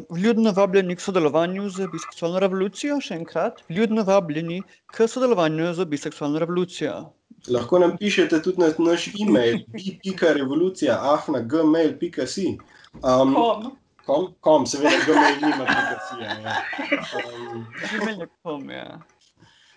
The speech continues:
Speaker 2: Am, ali pa seveda na Instagramu smo prav tako dosegljivi in se poskušamo odzivati, eh, zelo pogosto, ker pač k nam pridejo ljudje, ki včasih so v določenih stiskah in se jim poskušamo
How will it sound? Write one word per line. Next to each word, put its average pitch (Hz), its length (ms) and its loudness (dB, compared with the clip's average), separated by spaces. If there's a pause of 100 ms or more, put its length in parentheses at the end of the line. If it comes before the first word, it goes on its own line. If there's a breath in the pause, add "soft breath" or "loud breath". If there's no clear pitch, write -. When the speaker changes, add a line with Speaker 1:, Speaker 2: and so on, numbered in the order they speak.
(140 soft breath)
Speaker 2:
Am, 151 360 2
ali 208 180 0
pa 208 100 -8
seveda 185 280 -6
na 175 80 -4
Instagramu 135 480 -6
smo 135 160 -12
prav 139 200 -4
tako 143 180 -12
dosegljivi 156 800 0
in 147 400 2
se 151 600 -2
poskušamo 147 540 -2
odzivati, 143 760 0
eh, 123 460 0
zelo 131 300 -4
pogosto, 170 640 0
ker 143 320 0
pač 139 420 0 (340)
k 156 80 -4
nam 135 160 -4
pridejo 131 520 2
ljudje, 123 420 -2
ki 123 340 -4 (480 loud breath)
včasih 131 580 0
so 127 200 2 (260)
v 123 160 -4
določenih 123 500 0
stiskah 127 540 -4
in 113 220 2
se 117 180 -4
jim 113 160 0
poskušamo 113 600 -2